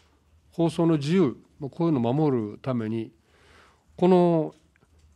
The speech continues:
許し難い問題としての位置づけを明確にし、やはり、あの、関係者、すべての関係者を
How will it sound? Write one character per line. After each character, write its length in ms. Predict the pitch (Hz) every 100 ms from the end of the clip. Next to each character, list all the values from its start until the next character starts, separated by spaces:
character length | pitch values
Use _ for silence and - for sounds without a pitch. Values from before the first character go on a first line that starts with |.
| -
許 140 | 139 165
し 120 | 165
難 220 | 190 190 180
い 20 |
問 220 | 135 117
題 180 | 117 110
と 100 | 113
し 60 | -
て 80 |
の 120 | 117 110
位 40 |
置 100 | 104
づ 160 | 123 123
け 120 | 131
を 140 | 127
明 220 | 117 135 135
確 260 | 139 135
に 100 | 131
し、 380 | - 165 117 - _ _ _ _ _ _ -
や 100 | 143
は 80 | 160
り、 340 | 135 110 107 _ _ - _ _ _ _
あ 100 | 92
の、 500 | 95 95 101 104 120 _ _ _ _ _ _ _ _ _ -
関 180 | 156 165
係 140 | 208
者、 420 | - 120 107 - -
す 180 | - 175
べ 80 | 143
て 100 | 127
の 120 | 113
関 180 | 120 110
係 160 | 123
者 160 | - 165
を 300 | 131 110